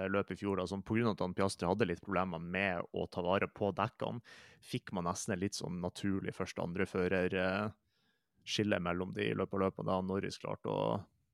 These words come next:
skal jeg si, kjøre bilen mer optimalt med tanke på å, eh, balansere både tempo og, eh, og dekksparing. Men jeg tror han Piastri har lært mye, og jeg tror det at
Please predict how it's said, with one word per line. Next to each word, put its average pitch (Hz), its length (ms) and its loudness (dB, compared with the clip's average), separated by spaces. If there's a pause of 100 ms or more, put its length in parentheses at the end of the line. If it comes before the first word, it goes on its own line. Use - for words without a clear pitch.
(640)
skal 90 160 -2
jeg 92 140 -2
si, - 100 -6
kjøre 95 260 4
bilen 90 280 0
mer 92 200 0
optimalt 95 720 -2 (160)
med - 120 -6
tanke 87 240 -6
på 95 120 -4
å, 95 480 -2 (640)
eh, 95 100 0
balansere 90 440 -2
både 87 220 0
tempo 92 580 -4 (240)
og, 82 500 0
eh, 50 220 -2 (100)
og 92 160 0
dekksparing. 101 600 0
Men - 800 -10
jeg - 60 -2
tror 156 100 4
han 120 80 -6
Piastri 120 320 0
har 98 80 4
lært 98 500 2
mye, 113 260 0
og 104 80 2
jeg - 260 -8
tror 123 260 -2
det 104 160 4
at - 420 -4